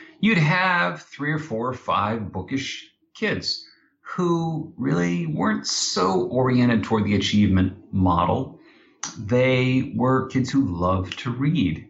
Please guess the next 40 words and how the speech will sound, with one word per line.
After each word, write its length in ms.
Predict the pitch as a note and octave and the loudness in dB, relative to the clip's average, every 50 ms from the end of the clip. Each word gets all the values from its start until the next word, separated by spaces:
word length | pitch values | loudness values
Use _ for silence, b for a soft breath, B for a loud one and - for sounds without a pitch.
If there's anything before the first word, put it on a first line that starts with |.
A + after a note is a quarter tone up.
| - - _ | -20 -8 _
They 120 | - A2+ | 0 0
loved 340 | G#2+ G#2 G#2 G2+ G#2 G2+ F#2 | 2 2 2 2 2 2 2
novels. 720 | F#2 F2+ F2+ E2+ F2 F2 F2+ - B2 D3+ E3 D#3 - - | 2 4 4 2 2 0 0 -2 -2 -2 -2 -4 -4 -4
They 140 | - G2 F2+ | -4 -2 -2
loved 280 | F2 F2+ F#2 F#2 F2 - | 0 0 0 0 0 0
ideas 760 | F2 F2 F2 E2 D#2+ E2+ E2+ F2 F#2 A2+ C3 C3 D3 - - | 0 0 -2 -2 -4 -4 -4 -2 0 0 0 -2 -4 -2 -2
and 240 | F#2 F2 E2 D#2 - | 0 0 0 -4 -2
books 340 | - F2+ G#2+ - - - - | -2 -2 -2 -2 -6 -6 -8
that 160 | - - - | -8 -8 -4
contained 600 | - F2+ E2 - - F#2+ G2 G#2 A#2+ C3+ C3+ B B B B B B B B B _ G2 F#2+ | -2 -2 -2 0 0 0 2 2 2 2 0 B B B B B B B B B _ -2 0
ideas. 540 | G2 F#2 F2 F#2+ G2 G#2 B2+ C3+ C3+ - b b b _ _ | 0 0 0 -2 -2 -2 -2 -4 -6 -8 b b b _ _
If 160 | C3 A#2 - | -4 -4 0
you 120 | - C#3 C3 | 2 2 2
referred 420 | B2 A2+ - - A#3+ B3 - - | 2 0 -4 -4 -2 -2 -2 -2
to 120 | - C#3 B2 | -2 -2 -2
a 60 | G#2+ | -2
book 320 | F2+ A2 A2+ - - - _ | 0 0 -2 -2 -4 -6 _
off 300 | G#2+ G#2 G#2+ A#2+ - - | 2 2 2 0 -2 -6
the 100 | - C3+ | -6 -6
syllabus, 760 | C#3 - - - F#2+ F#2 F#2 F2+ F2+ C3+ D3+ D3+ - - B B B B B _ | -6 -6 -8 -6 -4 -2 -2 -2 -2 -2 -2 -2 -2 -4 B B B B B _
you 140 | A2 A#2 | 0 2
would 160 | B2+ C#3+ C#3 C3 | 2 2 0 0
find 380 | - - A2 G#2 G#2 A2+ A#2 | 0 2 2 4 4 2 2
when 100 | A2+ A#2+ | 2 2
they 80 | A#2 A#2 | 0 0
would 160 | A2 G#2+ - | 0 -2 -2
talk 280 | - G#2 F2+ F#2 F#2+ - | 0 0 0 0 0 -2
to 80 | A2 | -4
you 80 | G#2+ G2+ | -4 -4
two 180 | - - G#2 | -4 -4 -2
weeks 200 | G2+ G#2+ G#2 - | 0 0 0 0
later 200 | - G2+ G#2+ A2 | 0 0 2 2
that 240 | G#2 G2 A2+ - - | 2 2 0 0 0
they 140 | - B2+ C#3+ | 0 0 2
went 280 | D3 C3 A#2+ A#2+ - C#3 | 4 2 2 2 2 2
and 300 | D#3 D3+ C#3+ C#3 - - | 2 2 2 0 -4 -8
looked 300 | C#3+ D#3 A3 A3+ - - | -2 -2 -2 -2 0 -6
at 120 | A#2+ - - | -8 -4 -2
that 280 | G#2 F2 D#2+ D2+ - | -2 -2 -2 -4 -6
book 220 | E2+ F2 D#2+ - | -6 -6 -6 -8